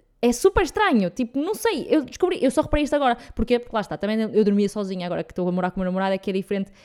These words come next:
e começo a reparar que tem esse, essa panca. Mas pronto, continuando, ah, fiquei durante três meses com o pé, o pé, o pé não, correção, a unha, porque o dedo estava direito, a unha é que ficou negra. Eu não sei se é por ter a unha que aquilo demora mais tempo a sarar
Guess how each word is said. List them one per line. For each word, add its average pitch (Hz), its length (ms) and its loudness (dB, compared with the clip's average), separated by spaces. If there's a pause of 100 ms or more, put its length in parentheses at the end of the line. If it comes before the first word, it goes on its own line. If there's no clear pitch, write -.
(100)
e 208 60 -6
começo 226 260 4
a 226 40 2
reparar 214 320 2
que - 100 -16
tem 233 160 0
esse, - 320 -4 (320)
essa 220 200 -2
panca. 208 440 0
Mas 226 140 -4
pronto, - 220 -8 (520)
continuando, 285 600 2 (440)
ah, 277 220 4
fiquei 359 220 0
durante 339 200 -2
três 320 160 0
meses 277 240 -2
com 247 180 -2
o 247 80 0
pé, 220 400 -2
o - 80 -4
pé, 214 300 0
o 190 80 -4
pé 247 160 -2
não, 214 180 -8
correção, 226 440 -12
a 214 100 2
unha, 220 500 6 (180)
porque 392 160 4
o - 20 8
dedo 320 120 6
estava 381 220 2
direito, 294 480 2
a - 100 4
unha 277 520 2
é - 80 -6
que - 60 -14
ficou 370 240 -2
negra. 359 440 0
Eu 277 100 2
não 359 80 -2
sei 392 100 -2
se 381 80 -2
é 359 40 -2
por 302 120 -4
ter 320 120 0
a 254 40 4
unha 262 240 0
que 294 80 -10
aquilo 262 160 -6
demora 262 240 -2
mais 247 160 -4
tempo 233 180 0
a 220 40 0
sarar 190 380 -4